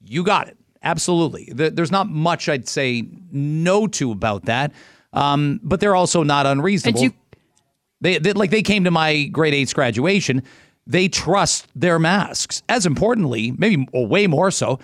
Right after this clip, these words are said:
Speaker 1: they trust their vaccines. So they came to the, to the kids'
Speaker 2: Mm.
Speaker 1: graduation, and they're not like, "Oh, we're wearing masks. Everyone's so insensitive not to wear one around me." They don't feel that way about it.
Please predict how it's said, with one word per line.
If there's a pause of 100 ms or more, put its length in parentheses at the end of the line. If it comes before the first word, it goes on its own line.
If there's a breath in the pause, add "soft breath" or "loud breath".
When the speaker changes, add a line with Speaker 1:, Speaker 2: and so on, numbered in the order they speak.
(200 loud breath)
Speaker 1:
they
trust
their
vaccines. (240 soft breath)
So
they
came
to
the, (120)
to
the
kids'
Speaker 2:
Mm.
Speaker 1:
graduation,
and
they're
not
like, (420 soft breath)
"Oh, (120)
we're
wearing
masks.
Everyone's
so
insensitive
not
to
wear
one
around
me."
They
don't
feel
that
way
about
it.